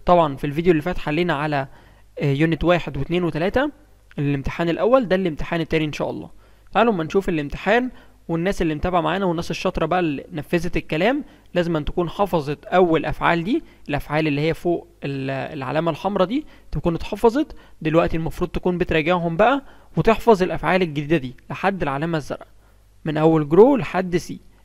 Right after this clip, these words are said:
احفظهم كويس بتصريفاتهم التلاته. يلا بينا نكمل وندخل على سؤال الليسننج. طبعا زي ما اتعودنا في الامتحان اللي فات، سؤال الليسننج بتحل الاول عن طريق ان انت تقرا الاسئله. اقرا الاسئله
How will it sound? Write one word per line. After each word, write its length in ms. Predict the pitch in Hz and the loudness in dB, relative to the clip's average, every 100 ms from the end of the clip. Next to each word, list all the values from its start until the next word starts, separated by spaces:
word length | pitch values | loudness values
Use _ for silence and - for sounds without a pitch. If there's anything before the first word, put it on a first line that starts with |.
| 160 | -10
احفظهم 400 | - 175 165 147 | -2 0 0 -2
كويس 460 | 180 226 285 - | 0 2 2 -2
بتصريفاتهم 840 | - 151 165 165 160 160 175 165 170 | -8 -4 -4 -2 -2 -2 -2 -2 -4
التلاته. 440 | - 131 - - - - _ - | -4 -4 -4 -10 -12 -16 _ 0
يلا 200 | 165 151 | 2 2
بينا 200 | 147 156 | 0 -2
نكمل 460 | 147 180 202 254 262 - - - | -4 -4 -2 -2 -2 -8 -20 -4
وندخل 360 | 170 190 - 165 | -2 -2 -2 -2
على 340 | 147 165 - | 0 -2 -4
سؤال 440 | - 147 160 160 147 | -8 -4 0 0 2
الليسننج. 520 | 151 190 240 277 262 - - - - _ _ - | 0 0 0 -2 -4 -10 -20 -20 -20 _ _ 2
طبعا 400 | 196 202 247 277 - - - | 4 4 0 -4 -12 -20 -8
زي 160 | 156 165 | 0 0
ما 60 | |
اتعودنا 380 | - 147 156 170 | 2 2 2 0
في 180 | 156 170 | 0 0
الامتحان 360 | 156 147 147 175 | 0 -2 -2 -2
اللي 140 | 165 | -2
فات، 340 | 180 233 233 - - | 0 0 0 -10 -18
سؤال 240 | - 165 | -2 2
الليسننج 500 | 156 185 240 262 214 | 2 2 0 -2 -2
بتحل 400 | 160 - - 208 | -4 -6 -4 -2
الاول 560 | 220 196 240 294 320 359 - | -2 -2 0 2 2 0 -6
عن 180 | 262 269 | -4 -2
طريق 220 | 226 226 | 0 0
ان 120 | 226 226 | 0 -2
انت 120 | 226 | -2
تقرا 400 | - 233 220 226 | 2 2 2 -2
الاسئله. 440 | 202 180 185 180 143 - - - - - | -4 -4 -2 -2 -4 -12 -20 -20 -16 6
اقرا 220 | 269 233 | 8 8
الاسئله 480 | 214 208 269 302 339 | 4 0 2 2 0